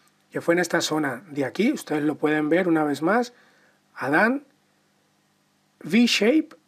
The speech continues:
forma en V o en V, y tenemos a Eva con un suelo más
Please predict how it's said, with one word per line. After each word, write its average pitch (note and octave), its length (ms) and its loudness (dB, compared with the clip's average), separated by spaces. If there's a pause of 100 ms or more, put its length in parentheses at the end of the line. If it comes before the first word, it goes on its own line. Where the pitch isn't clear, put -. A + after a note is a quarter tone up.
(760)
forma F#3+ 560 0
en F3+ 160 2
V B3+ 360 4 (320)
o D#3+ 80 -2
en E3+ 100 2
V, A#3+ 300 2 (640)
y A3 300 0
tenemos F3+ 580 0 (120)
a F3+ 180 -2
Eva G3+ 400 2 (500)
con F3+ 260 0
un G#3 280 0 (460)
suelo F#3 640 2
más F3 380 0